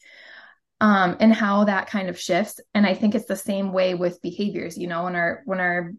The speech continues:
babies are little or even, like, young toddlerhood and they're crying, we're like, "Oh, you know, like, it's okay." And we wanna help them.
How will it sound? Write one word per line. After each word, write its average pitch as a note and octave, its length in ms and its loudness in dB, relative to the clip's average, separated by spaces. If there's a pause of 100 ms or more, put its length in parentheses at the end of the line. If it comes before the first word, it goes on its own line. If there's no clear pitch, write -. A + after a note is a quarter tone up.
(180)
babies G3+ 340 2
are F#3+ 180 2
little G3 340 2
or F3 180 0
even, F#3+ 500 -4
like, F3 220 -2
young F#3+ 280 -2
toddlerhood F#3 580 -2
and F3 140 -4
they're F3 140 -6
crying, F3+ 500 2
we're F#3 120 0
like, F#3 280 -8
"Oh, B3+ 380 -4
you B3 160 0
know, A#3+ 180 0
like, A#3+ 240 -2
it's C4+ 160 -8
okay." B3+ 600 -4 (380)
And G#3+ 140 2
we G#3 80 2
wanna G#3 240 2
help G3+ 280 -2
them. G3 340 0